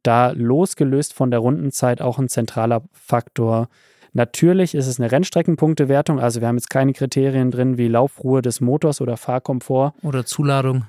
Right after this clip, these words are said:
Speaker 1: Oder Zuladung, genau. <laughs> Spielt keine Rolle, sondern das ist dann eben wirklich eine Punktewertung, die die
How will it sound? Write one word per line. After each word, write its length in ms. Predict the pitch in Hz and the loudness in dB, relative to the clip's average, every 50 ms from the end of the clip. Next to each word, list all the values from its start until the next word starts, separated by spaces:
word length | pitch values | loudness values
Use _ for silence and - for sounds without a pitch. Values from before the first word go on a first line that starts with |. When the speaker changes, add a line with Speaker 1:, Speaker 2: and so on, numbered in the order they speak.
| - - | -4 0
Speaker 1:
Oder 220 | 135 135 127 123 - | 2 2 2 2 2
Zuladung, 560 | - 147 147 151 160 151 156 160 156 147 143 | 2 2 4 4 4 4 4 4 4 2 2
genau. 340 | 131 120 117 120 127 143 156 160 - - - - - - 208 - - 190 - | 0 0 2 2 2 2 0 -2 -4 -8 -12 -12 0 0 0 2 2 0 0
<laughs> 580 | - - 165 - _ _ - - - _ _ | 2 0 -2 -2 _ _ -20 -20 -20 _ _
Spielt 380 | - - - - 135 135 127 - | -14 -14 -4 0 0 0 0 0
keine 280 | - 139 135 156 170 | 0 0 2 2 2
Rolle, 360 | 160 143 151 156 156 156 160 156 - _ _ _ _ _ | 2 2 2 4 4 2 2 0 -4 _ _ _ _ _
sondern 460 | - 156 117 127 123 127 127 123 120 | -10 -4 0 0 2 2 2 2 2
das 180 | 113 123 123 - | 0 -2 -2 -2
ist 140 | 143 - - | -4 -2 -2
dann 120 | 120 117 | -4 -2
eben 220 | - 127 120 120 | -2 -2 -2 0
wirklich 280 | 113 120 120 - 127 - | -2 -2 -2 -4 -4 -4
eine 80 | 120 110 | -6 -8
Punktewertung, 800 | - - 139 139 143 - 139 120 120 120 - - 123 120 117 113 | -2 0 0 0 2 0 0 0 0 0 0 -2 -2 -2 -4 -4
die 240 | 117 113 113 110 - _ _ _ _ _ _ _ | -4 -6 -6 -6 -10 _ _ _ _ _ _ _
die 340 | - 131 135 139 135 139 135 | -4 -2 -2 0 0 -2 -2